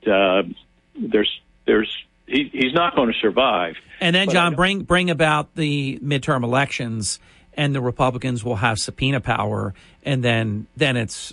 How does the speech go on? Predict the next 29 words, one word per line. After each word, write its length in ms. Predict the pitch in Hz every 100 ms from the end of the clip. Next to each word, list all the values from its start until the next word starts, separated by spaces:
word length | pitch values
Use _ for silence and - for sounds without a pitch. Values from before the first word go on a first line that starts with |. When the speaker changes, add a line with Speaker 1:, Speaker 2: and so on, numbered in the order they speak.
| -
Speaker 2:
you 120 | 135
know, 100 | 110
Katie, 280 | - 127 117
bar 240 | 107 113
the 80 | 107
door, 320 | 110 131 113
because 580 | 110 107 123 117 110 - - - - - _ 381
you're 240 | 165 143
gonna 160 | 131 110
have 480 | 123 113 104 - - _
all 200 | 160 143
kinds 320 | - 120 104
of 100 | 107
people 380 | 117 98 101 104
under 320 | 113 117 110 110
oath, 420 | 107 110 - - -
and 380 | 113 107 98 - - - _
it's 260 | - 143 -
gonna 160 | 147 127
be 140 | 131
the 100 | 120
reversal 580 | 123 113 131 131 - 127
of 140 | 104
what 180 | 127 -
you 60 | 120
see 200 | 131 113
happening 380 | 117 110 113
right 240 | 107 107 101
now. 360 | 120 110 -